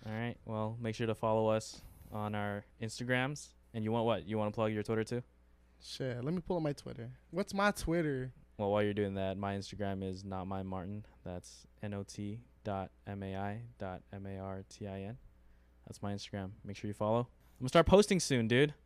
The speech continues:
Speaker 2: Start.
Speaker 1: Dude, uh, I think I'm gonna start posting, like,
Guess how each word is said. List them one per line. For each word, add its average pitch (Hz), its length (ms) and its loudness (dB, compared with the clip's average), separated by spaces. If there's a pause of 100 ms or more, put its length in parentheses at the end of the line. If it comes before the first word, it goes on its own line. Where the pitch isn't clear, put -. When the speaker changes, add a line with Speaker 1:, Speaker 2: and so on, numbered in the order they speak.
(440)
Speaker 2:
Start. 175 480 -4 (480)
Speaker 1:
Dude, 117 220 2
uh, 113 500 6
I 113 160 4
think 139 180 0
I'm 127 180 2
gonna 120 180 2
start 117 220 0
posting, 110 400 -2
like, 98 340 -4